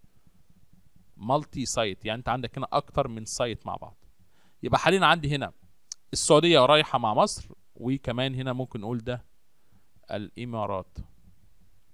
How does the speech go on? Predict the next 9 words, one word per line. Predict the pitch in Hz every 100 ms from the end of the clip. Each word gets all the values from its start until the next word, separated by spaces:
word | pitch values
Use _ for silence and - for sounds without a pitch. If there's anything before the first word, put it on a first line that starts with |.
| - - - - -
فلما | 117 127
الشركة | - 175 165
بتاعتك | 123 170 143
تقول | 156
لك | 160
التلات | - 147 156
فروع | - 147
بتوعنا، | 143 - 151 151 156 - -
بتوعنا | 107 143 147 151